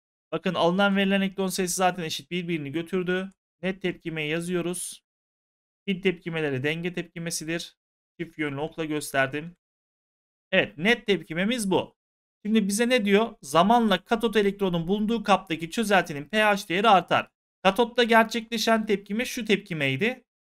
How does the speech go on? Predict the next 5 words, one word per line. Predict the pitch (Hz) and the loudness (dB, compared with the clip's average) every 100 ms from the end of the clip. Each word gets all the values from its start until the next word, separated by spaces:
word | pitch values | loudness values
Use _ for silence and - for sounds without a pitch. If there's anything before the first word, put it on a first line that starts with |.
| _ | _
Hatta | 175 _ 220 | -6 _ 0
net | 208 226 220 | 2 0 0
tepkimeden | 214 - 202 208 214 196 | -2 0 -4 2 2 4
de | |
yorumlayabilirsiniz. | 175 156 151 147 135 131 131 - 226 - | 2 2 0 0 -2 -2 -4 -4 -6 -6